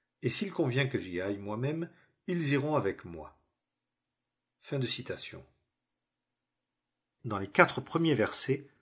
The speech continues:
l'apôtre parle de la collecte pour les saints. On peut, à juste titre,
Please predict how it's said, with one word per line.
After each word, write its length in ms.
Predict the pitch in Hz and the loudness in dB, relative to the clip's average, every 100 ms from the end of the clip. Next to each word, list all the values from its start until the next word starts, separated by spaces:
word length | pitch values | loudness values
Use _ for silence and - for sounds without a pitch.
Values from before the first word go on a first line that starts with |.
| _ | _
l'apôtre 420 | 135 - 196 196 | 2 6 8 6
parle 260 | - 175 180 | 8 8 10
de 100 | 131 | 8
la 120 | 104 | 4
collecte 480 | - 151 165 196 - | 4 6 6 4 -2
pour 220 | 110 151 | -4 0
les 120 | 120 | 2
saints. 320 | 101 - 90 - _ _ _ _ _ _ _ _ _ - | 0 -4 -8 -12 _ _ _ _ _ _ _ _ _ -4
On 100 | 120 | -4
peut, 280 | - 160 170 | 2 8 8
à 40 | |
juste 460 | 110 170 - - - | 8 2 0 -2 0
titre, 400 | 160 165 165 | -2 -2 -6